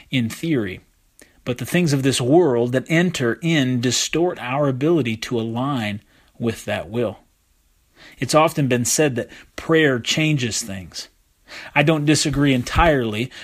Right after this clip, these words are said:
Prayer is an incredible, powerful tool.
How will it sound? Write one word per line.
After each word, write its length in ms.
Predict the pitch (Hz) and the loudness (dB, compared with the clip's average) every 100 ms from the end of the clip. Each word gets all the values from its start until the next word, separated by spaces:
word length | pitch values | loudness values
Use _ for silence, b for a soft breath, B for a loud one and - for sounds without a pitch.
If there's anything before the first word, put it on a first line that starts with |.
| B | B
Prayer 340 | - 165 160 143 | 2 4 4 4
is 460 | 170 160 139 131 | 4 4 2 0
an 100 | 127 | -2
incredible, 800 | 120 117 - 165 147 120 117 - b b - | -2 -4 -4 0 0 0 -4 -8 b b -6
powerful 600 | - 165 180 160 - 117 | 0 2 2 0 -4 -8
tool. 480 | - 180 101 85 | -2 -2 -2 -6